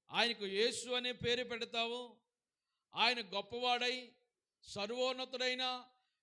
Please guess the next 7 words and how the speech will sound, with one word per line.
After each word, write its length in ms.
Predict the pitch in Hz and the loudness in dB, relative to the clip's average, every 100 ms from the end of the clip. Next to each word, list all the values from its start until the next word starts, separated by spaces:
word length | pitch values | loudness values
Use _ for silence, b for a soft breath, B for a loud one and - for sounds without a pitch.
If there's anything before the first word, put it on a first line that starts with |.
| _ | _
దేవుని 580 | 135 175 214 254 254 254 | -12 -2 2 2 0 -6
కుమారుడు 840 | - 214 247 254 254 262 262 220 _ _ _ - | -6 -6 0 0 0 -4 -4 -8 _ _ _ -4
అని 140 | 208 | -2
అనబడతాడు, 840 | 220 247 247 240 240 240 254 240 - b b _ | -2 -2 -2 -2 -2 0 -2 -4 -14 b b _
తండ్రి 300 | 196 226 254 | -4 -2 2
అయిన 180 | 269 269 | 2 2
దేవుడు 680 | 240 220 247 262 262 254 214 | 2 2 2 2 -2 -4 -8